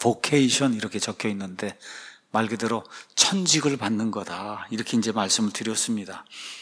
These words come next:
그래서 모든 성도들이 하나님이 본인을 부르실 때 이렇게 허용하신 그 소명에 합당하게 걸어야 된다. 예, 이 말씀을 이제 드렸고,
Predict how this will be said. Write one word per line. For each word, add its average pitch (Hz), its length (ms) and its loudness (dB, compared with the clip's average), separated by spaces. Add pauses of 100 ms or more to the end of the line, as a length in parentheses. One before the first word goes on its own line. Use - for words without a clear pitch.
(160)
그래서 113 240 -2
모든 113 320 4
성도들이 113 840 -2 (400)
하나님이 123 760 0 (180)
본인을 123 460 2
부르실 117 480 0
때 107 340 -4 (400)
이렇게 - 260 -6
허용하신 113 800 2
그 101 80 -8
소명에 110 800 -2 (320)
합당하게 139 960 4
걸어야 98 480 0
된다. 92 680 -6 (500)
예, 98 100 -4
이 104 100 -4
말씀을 101 500 0
이제 95 280 -6 (300)
드렸고, 107 840 0